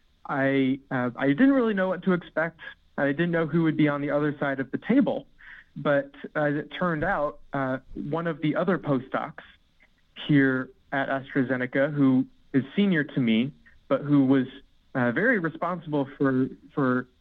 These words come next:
pulling my name out of the hat, I suppose, for deciding who to interview.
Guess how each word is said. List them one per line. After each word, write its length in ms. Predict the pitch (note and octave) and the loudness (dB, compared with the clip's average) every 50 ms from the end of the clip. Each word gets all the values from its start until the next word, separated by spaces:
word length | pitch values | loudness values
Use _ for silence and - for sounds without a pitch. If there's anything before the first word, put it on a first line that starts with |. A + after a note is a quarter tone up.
| _ - | _ -4
pulling 260 | - F3+ E3+ E3 D#3 | -2 0 0 0 -2
my 160 | D3+ D3+ D3 | -4 -4 -4
name 240 | D3 D3 D3 D3 C#3+ | -4 -2 -2 -2 -2
out 140 | C#3 C3+ B2+ | -2 -4 -6
of 100 | C3 - | -6 -6
the 80 | C#3 C3+ | -6 -6
hat, 240 | B2+ D#3+ E3 D#3+ | -4 -6 -6 -6
I 140 | C#3 C3+ A#2 - | -6 -8 -6 -4
suppose, 380 | C#3 C3 - B2 A#2+ B2 C3 B2+ - | -6 -4 -2 0 0 0 0 -2 -2
for 120 | C3+ B2 | -2 -2
deciding 440 | A#2 A#2+ A#2 - C3 B2+ B2 B2 B2+ | -2 -2 -2 -4 -2 -2 -2 -2 0
who 120 | A#2+ C#3 | 2 2
to 80 | C3 C3 | 2 2
interview. 600 | - C#3 D3+ D#3 D3+ C#3+ - C#3+ B2+ A2+ G#2 | 0 0 -2 -2 -2 -2 0 0 0 0 0